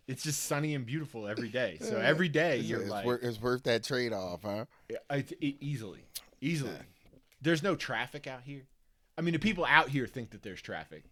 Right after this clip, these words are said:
Speaker 1: You know what I mean? They're like, "Oh, there's," tr-, but there's no, they don't know what traffic is. You know what I mean? Like,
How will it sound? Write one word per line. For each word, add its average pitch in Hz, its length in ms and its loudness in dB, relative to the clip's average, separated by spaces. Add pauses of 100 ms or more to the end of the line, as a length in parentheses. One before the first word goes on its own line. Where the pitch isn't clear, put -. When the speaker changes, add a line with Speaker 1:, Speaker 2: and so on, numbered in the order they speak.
(120)
Speaker 1:
You 123 120 -10
know 135 60 -2
what 127 80 -2
I 113 60 -4
mean? 120 160 -4
They're 101 140 -8
like, 85 140 -10
"Oh, 139 340 -2
there's," 82 180 -16
tr-, - 180 -20
but 98 200 -8 (240)
there's 113 160 -6
no, 95 200 -8
they 110 120 -4
don't 90 160 -8
know 87 100 -8
what 80 160 -12
traffic 92 360 -10
is. 143 120 -10 (680)
You 120 100 0
know 147 80 6
what 143 80 4
I 135 80 2
mean? 143 220 4
Like, 117 200 0